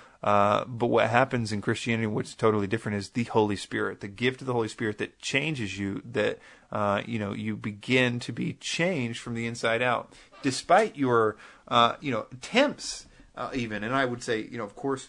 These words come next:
you're trying to, uh, to live a holy life and to be free from sin and, and to do all these things. Uh, but, uh, you know, even that,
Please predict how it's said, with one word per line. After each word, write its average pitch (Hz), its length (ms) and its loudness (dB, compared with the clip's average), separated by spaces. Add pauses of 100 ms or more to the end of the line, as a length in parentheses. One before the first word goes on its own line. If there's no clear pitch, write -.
you're 107 280 -10 (100)
trying 120 440 0
to, 101 340 0 (400)
uh, 92 340 0 (240)
to 110 140 0
live 110 140 4
a 104 40 0
holy 107 160 10
life 98 220 6
and 98 100 -10
to 104 60 -10
be 110 160 0
free 110 200 4
from 104 180 -4
sin 104 280 -2
and, 107 220 -6
and 101 140 -4
to 110 60 -6
do 127 160 6
all 127 140 12
these 104 160 2
things. 104 300 -2 (280)
Uh, 98 260 4 (140)
but, 107 560 8
uh, 101 360 4
you 117 160 -2
know, - 340 -4
even 113 460 2 (640)
that, 117 300 10